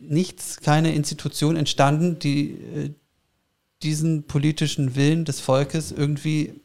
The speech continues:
äh, ja, also da-, das, das Ziel war ja, wieder, äh,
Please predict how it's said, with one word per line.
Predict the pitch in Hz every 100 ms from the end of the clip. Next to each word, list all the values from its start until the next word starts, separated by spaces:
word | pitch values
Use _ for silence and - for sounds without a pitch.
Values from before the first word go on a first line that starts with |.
| _
äh, | 87 87 127 - 92 92 - 147 170 - - _ - 113 -
ja, | 156 - - 135 - - _ _ 135
also | 151 135 151
da-, | 147
das, | 151 143 -
das | 139 -
Ziel | - 165 175 135
war | 127
ja, | 135 165 175 117 147 143
wieder, | 139 147 151 220 _ _
äh, | _